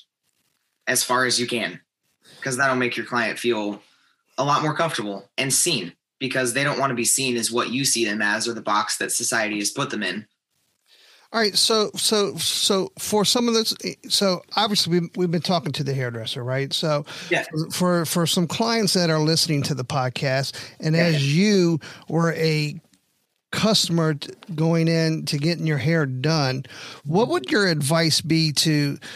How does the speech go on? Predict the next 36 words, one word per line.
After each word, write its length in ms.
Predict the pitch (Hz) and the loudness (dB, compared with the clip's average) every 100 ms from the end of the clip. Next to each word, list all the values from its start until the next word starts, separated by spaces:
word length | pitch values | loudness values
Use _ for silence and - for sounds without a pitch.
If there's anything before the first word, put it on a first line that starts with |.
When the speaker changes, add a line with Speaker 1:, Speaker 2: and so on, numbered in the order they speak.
| - - - - | -18 -18 -18 -6
Speaker 2:
to 180 | - 170 | 0 2
those 520 | 131 151 165 175 139 | 2 2 4 4 4
that 120 | 143 | 2
are 80 | 143 | 2
feeling 760 | - - 180 180 175 147 143 - 170 | -2 -2 2 4 4 4 2 0 0
uncomfortable 760 | 156 - 180 185 - 139 139 | 0 0 2 2 2 0 2
when 120 | 135 | 2
they're 140 | 143 143 | 2 0
going 460 | 135 151 151 147 - | 0 2 2 0 -2
into, 1000 | 160 165 165 160 - - 143 135 131 131 - - - - - | -2 0 0 0 0 2 2 2 0 -4 -8 -20 -20 -12 -2
uh, 240 | 147 143 131 | 2 2 2
getting, 480 | 143 156 156 147 135 - - - | 2 4 4 2 -2 -12 -18 -8
uh, 260 | 156 151 139 | -2 0 2
their 160 | 143 135 | 2 2
hair 260 | 165 156 | 2 2
done, 380 | 135 156 156 147 | 2 2 4 4
whether, 260 | 143 143 139 | 4 2 0
whether 320 | - 151 147 | -2 0 2
it's 160 | 143 - | 2 0
masculine 480 | 143 151 147 160 139 | 2 2 2 2 2
or 80 | 127 | 0
feminine? 540 | - 214 160 139 135 - - _ - | 0 2 2 2 -2 -6 -20 _ -4
But 160 | 165 | -2
Speaker 1:
Mm. 100 | 135 | 0
Speaker 2:
what 140 | 196 220 | -2 -2
would 160 | 202 | 0
your, 200 | 214 185 147 170 - | 2 2 2 -2 -4
uh, 380 | 170 151 143 139 | 0 2 2 0
advice 440 | 147 135 160 170 - | -2 0 2 2 2
be 140 | 156 | 0
to 140 | 139 147 | 0 0
them 680 | 127 127 160 156 135 135 - | 0 2 2 2 2 -2 -2
when 120 | 139 | -2
they 120 | 135 | 0
go 300 | 131 147 139 | 0 0 2
in? 360 | 143 131 123 | 0 0 -4